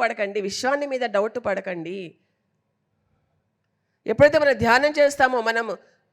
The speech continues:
ఆ విశ్వం మీద ఎక్కువ మనము ఆ ఫెయిత్, ఆ ట్రస్ట్ అనేది నమ్మకం పెట్టుకోవాలి. అలా మనం విశ్వం మీద నమ్మకం పెట్టుకుంటే, మనం చేయ-, చేయగలిగిన ఫిఫ్టీ పర్సెంట్ మనం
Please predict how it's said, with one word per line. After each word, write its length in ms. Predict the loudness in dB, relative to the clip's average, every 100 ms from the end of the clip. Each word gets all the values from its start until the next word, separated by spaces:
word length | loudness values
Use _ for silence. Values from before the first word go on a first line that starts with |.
| _ _ _ _ _ -2
ఆ 80 | -2
విశ్వం 400 | -2 -2 -2 -2
మీద 160 | 0
ఎక్కువ 340 | 0 0 0 0
మనము 460 | 0 -2 -2 -4 -8 -4
ఆ 260 | -2 -2 -8 -16 _ _ 0
ఫెయిత్, 400 | 2 2 2 0
ఆ 220 | 2 2
ట్రస్ట్ 340 | 2 -2 0
అనేది 240 | -2 -2 -2
నమ్మకం 360 | -4 -4 -8
పెట్టుకోవాలి. 600 | -6 -8 0 2 2 -2 -10 _ _ _ _
అలా 240 | 2 4 4
మనం 300 | 0 -2 -2
విశ్వం 380 | -4 0 0
మీద 140 | 0 -4
నమ్మకం 440 | -4 -4 -4 -6
పెట్టుకుంటే, 380 | -6 -8 -8 0
మనం 200 | 2 2
చేయ-, 380 | 0 2 2 0 0
చేయగలిగిన 320 | 0 2 -4 -6
ఫిఫ్టీ 320 | -10 -6 0
పర్సెంట్ 240 | 0 0
మనం 120 | -6